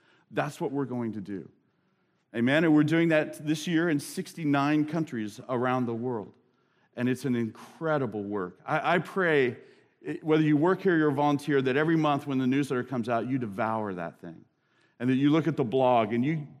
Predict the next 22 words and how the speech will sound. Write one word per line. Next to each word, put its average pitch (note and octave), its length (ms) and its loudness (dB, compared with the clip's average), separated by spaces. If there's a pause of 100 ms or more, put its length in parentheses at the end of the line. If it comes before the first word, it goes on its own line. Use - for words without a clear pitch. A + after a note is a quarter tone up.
(140)
keep G3+ 260 -4
an E3 80 2
eye D3+ 240 4
on, A#2 180 2
this D3+ 160 0
is F#3 120 -2
a E3 40 0
way D#3+ 160 -2
to D3 80 -2
help D3 280 -4
keep E3 200 -8
your C3+ 160 -4
eyes C3 300 -2
on A#2+ 140 -4
the G#2+ 80 -8
fields, G2+ 640 -10 (160)
for B2 80 -12
they B2 160 -2
are B2 180 0
white A2 280 -4
unto G2+ 180 -8
harvest. F#2 540 -14